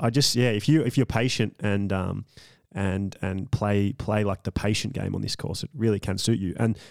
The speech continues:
I think the, the big factor for you, hey, is that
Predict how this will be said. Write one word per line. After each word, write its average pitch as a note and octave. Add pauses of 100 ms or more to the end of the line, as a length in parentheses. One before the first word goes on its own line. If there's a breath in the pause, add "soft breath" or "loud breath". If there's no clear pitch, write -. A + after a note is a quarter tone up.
I A2+
think C#3
the, A2 (320 soft breath)
the G#2
big C3+
factor B2
for -
you, A#2
hey, A2
is F#2+
that G2